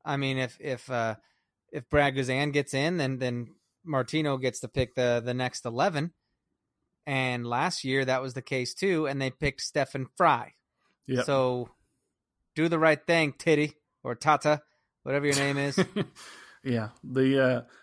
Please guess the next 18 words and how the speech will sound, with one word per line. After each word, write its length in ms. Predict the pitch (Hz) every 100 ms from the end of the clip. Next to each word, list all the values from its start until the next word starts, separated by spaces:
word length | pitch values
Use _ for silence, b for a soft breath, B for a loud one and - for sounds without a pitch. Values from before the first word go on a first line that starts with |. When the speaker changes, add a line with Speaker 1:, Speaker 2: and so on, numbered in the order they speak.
| b
Speaker 2:
supposedly, 1120 | - - 156 - 165 170 165 160 147 147 151 -
allegedly 680 | 139 143 139 131 131 131
best 480 | 127 117 120 117 -
dressed 400 | 117 110 - -
coach 360 | - 123 117 -
in 260 | 117 120
M 160 | 120 120
L 160 | 117 117
S. 300 | 135 - -
And, 280 | 127 127 131
uh, 180 | 127 123
I 40 | 135
don't 100 | 170
know 60 |
if 100 | 262
you've 80 | 226
seen 240 | - 233 208
his 220 | 185